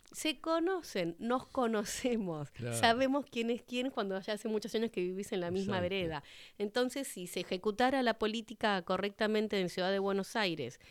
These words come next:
Speaker 1: y le asignara el presupuesto a cada comuna, por ahí sería un buen comienzo de empezar a destrabar los temas de, y los problemas de inseguridad.
Speaker 2: Bueno, este, esperemos que, que Massa pueda repuntar,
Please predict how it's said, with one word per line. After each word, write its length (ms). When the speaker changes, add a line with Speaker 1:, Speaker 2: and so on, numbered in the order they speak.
Speaker 1:
y 140
le 80
asignara 360
el 80
presupuesto 560
a 80
cada 220
comuna, 400
por 160
ahí 160
sería 220
un 100
buen 160
comienzo 460
de 40
empezar 360
a 120
destrabar 560
los 180
temas 280
de, 480
y 120
los 140
problemas 420
de 60
inseguridad. 640
Speaker 2:
Bueno, 480
este, 1400
esperemos 560
que, 420
que 120
Massa 340
pueda 240
repuntar, 920